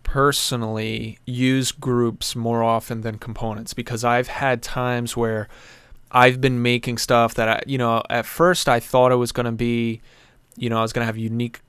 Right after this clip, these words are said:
com-, uh, copies, uh, throughout my model. And, you know, I make a component, and then, you know, a couple hours later, I go and change one and forget that I have copies of it somewhere else, and I end up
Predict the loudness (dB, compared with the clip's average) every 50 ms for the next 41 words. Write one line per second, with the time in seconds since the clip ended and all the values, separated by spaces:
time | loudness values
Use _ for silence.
0 | _ _ _ _ _ -14 -14 -14 -14 _ -6 -6 -6 -6 -8 -2 2 4 4 4
1 | 4 2 -2 -4 -4 -4 -6 -6 -6 -6 -8 -10 _ _ _ _ -10 -8 -6 -6
2 | -6 -6 -8 -8 -2 0 4 6 6 8 6 6 4 2 -4 -4 -4 -2 -2 0
3 | 2 2 2 2 0 -2 -4 -6 -12 -20 -20 -20 -20 -20 -20 _ _ -6 -4 -2
4 | -2 -2 -2 -4 -8 -10 -8 -6 -4 -2 -2 -2 -2 -2 -4 -4 -4 -6 -8 -8
5 | -10 -12 -10 -8 -2 2 4 4 4 4 4 2 0 -4 -8 -14 -20 -20 -20 -8
6 | -4 -4 0 2 2 4 4 4 4 2 0 -2 -6 -4 -2 0 2 4 4 4
7 | 4 2 0 -4 -12 _ _ -4 0 0 2 6 8 10 10 10 10 8 4 4
8 | 4 6 6 8 8 8 8 8 8 6 4 2 2 2 2 2 0 -2 -4 -4
9 | -2 -2 -2 -2 -4 -4 -2 0 2 4 4 4 4 2 0 -2 -6 -8 -8 -8
10 | -8 -4 2 4 4 4 4 4 2 2 2 4 4 4 4 2 2 4 4 4
11 | 4 4 0 -2 0 0 0 0 0 -4 -4 -4 -4 -2 -2 0 2 4 6 6
12 | 8 8 6 6 4 0 -4 -6 -8 -12 -18 -20 -20 -20 -20 _ -10 -6 -4 -2
13 | -2 -2 -2 -2 0 -2 -2 2 2 4 4 4 4 0 _ -10